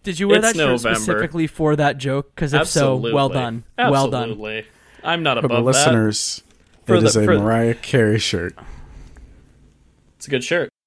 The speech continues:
Speaker 1: It's an excellent
Speaker 2: Usually
Speaker 1: shirt.
Speaker 2: I
Speaker 3: It
Speaker 2: wear it
Speaker 3: is.
Speaker 2: on November first, but I said, "We are recording a podcast on November fourth." So I'm re-,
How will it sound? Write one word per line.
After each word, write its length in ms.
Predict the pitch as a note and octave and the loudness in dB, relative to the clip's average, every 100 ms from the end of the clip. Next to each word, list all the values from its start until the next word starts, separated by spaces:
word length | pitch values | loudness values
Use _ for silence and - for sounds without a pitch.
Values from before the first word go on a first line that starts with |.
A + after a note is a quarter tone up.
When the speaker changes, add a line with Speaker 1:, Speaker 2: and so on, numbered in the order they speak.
| _ _ _ _ _ | _ _ _ _ _
Speaker 1:
It's 100 | - | -6
an 60 | D3 | -4
excellent 300 | C#3+ D3+ F3+ | 0 0 0
Speaker 2:
Usually 180 | F#3 E3+ | 2 2
Speaker 1:
shirt. 100 | C3+ | 2
Speaker 2:
I 40 | C3+ | 0
Speaker 3:
It 80 | |
Speaker 2:
wear 140 | C#3 C#3+ | 2 4
it 20 | |
Speaker 3:
is. 60 | C#3+ | 4
Speaker 2:
on 160 | C#3 | 0
November 480 | B2+ B2 C3+ C#3 A#2+ | -2 -4 -4 -2 -4
first, 340 | - D3+ D3 - | -4 -6 -6 -6
but 100 | A2+ | -6
I 100 | A2 | -4
said, 300 | - A2 A#2 | -4 -6 -4
"We 80 | D3 | -4
are 100 | C3 | -2
recording 440 | A#2 - B2 A#2 | -4 -6 -4 -4
a 60 | G#2+ | -4
podcast 600 | C3+ A#2 A#2 A#2+ G#2 - | -2 -2 -2 -6 -6 -6
on 100 | A#2 | -6
November 480 | A2+ A2+ A2+ A2+ G2+ | -4 -4 -2 -4 -6
fourth." 680 | - C3 B2+ B2+ - - - _ _ _ | -6 -2 0 0 -4 -18 -20 _ _ _
So 140 | - A#2+ | -8 -2
I'm 220 | G#2+ | -2
re-, 80 | G#2 | -2